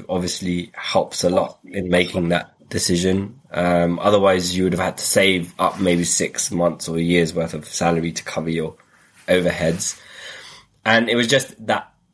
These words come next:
time in life where I thought, "Okay, it's now or never." To me,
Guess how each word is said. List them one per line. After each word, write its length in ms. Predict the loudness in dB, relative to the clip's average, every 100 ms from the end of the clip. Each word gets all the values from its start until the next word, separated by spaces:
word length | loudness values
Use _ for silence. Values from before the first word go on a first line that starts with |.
| _
time 460 | -4 2 4 2 0
in 140 | 0
life 240 | 2 2 2
where 100 | 0
I 40 |
thought, 220 | 0 -2
"Okay, 220 | -2 -2
it's 380 | -2 -6 -8 -4
now 220 | 0 2
or 120 | 2 4
never." 380 | 4 2 0 -4 _ _ _ _ _ _ _ _ _ _ _ _ _ _ _ _ -10
To 160 | -2
me, 680 | 2 2 2 0 -4 -20